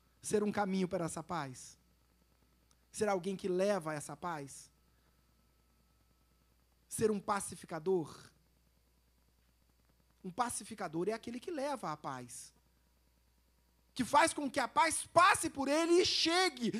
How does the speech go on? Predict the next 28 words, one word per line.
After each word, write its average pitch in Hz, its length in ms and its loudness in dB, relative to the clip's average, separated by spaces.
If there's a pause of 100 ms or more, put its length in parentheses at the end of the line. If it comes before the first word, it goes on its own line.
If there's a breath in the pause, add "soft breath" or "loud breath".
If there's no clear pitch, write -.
(140 loud breath)
no 311 140 4
seu 339 280 4
objetivo. 277 840 2 (1120 soft breath)
Por 349 100 4
isso 381 140 2
que 415 100 -6
Jesus, 302 400 2
na, 277 180 0
na, 247 260 -4
na, 220 240 -4
na, 190 220 -6 (880)
no 202 120 -2
Sermão 254 360 2
do 233 80 -4
Monte, 311 320 2
ele 349 120 2
fala, 277 280 0 (220 loud breath)
"Bem-aventurados 294 1400 2
os 269 160 -6
pacificadores, 285 1080 2 (240 loud breath)
por-, 294 280 2
porque - 260 -4
esses 294 400 0
serão 311 260 2
chamados 302 560 0
filhos 311 260 4
de 311 100 -2
Deus." 285 560 -2